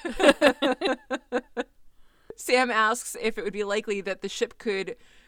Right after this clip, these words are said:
withstand an uncontrolled re-entry into the atmosphere, and Thor says that no, and the, the heat from the friction would cause the ship to burn up. So, you know, maybe that will give them a chance to destroy these things if they're able to bring it down into the atmosphere and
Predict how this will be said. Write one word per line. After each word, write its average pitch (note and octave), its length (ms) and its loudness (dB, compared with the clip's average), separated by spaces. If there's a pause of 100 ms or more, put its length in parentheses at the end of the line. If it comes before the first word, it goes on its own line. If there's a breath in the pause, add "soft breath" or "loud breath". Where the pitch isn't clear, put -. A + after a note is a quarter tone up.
(560 soft breath)
withstand G3+ 640 -4
an F#3+ 100 -6
uncontrolled F#3+ 680 -6
re-entry F3+ 680 -6
into E3 260 -10
the E3 160 -12
atmosphere, F#3 680 -4
and D#3+ 180 -8
Thor F3 460 -4
says E3 340 -4
that - 180 -4
no, E3 300 -4 (240)
and D3 240 -10
the, C#3 200 -8 (420)
the F3 60 -18
heat - 180 -18
from E3 120 -14
the D#3 60 -10
friction E3 420 -8
would D#3+ 200 -10
cause D3+ 260 -6
the D#3+ 80 -14
ship - 240 -10
to E3+ 100 -12
burn C#3+ 240 -10
up. - 160 -14
So, C#3 300 -12
you G#2+ 100 -20
know, - 80 -20
maybe G3 220 -10
that A3+ 180 -10
will B3 160 -4
give B3+ 220 -12
them C4+ 100 -10
a C#4+ 60 -12
chance D4+ 340 -14
to D4+ 120 -16
destroy C#4+ 340 -14
these D4 160 -14
things D4+ 320 -10
if B3 100 -12
they're A#3 180 2
able G#3+ 260 -2
to F#3+ 340 -6 (420 loud breath)
bring G#3+ 160 -2
it G3 120 -2
down G3 240 -2
into G3 140 -6
the F#3 160 -6
atmosphere A3+ 640 -4
and E3+ 240 -10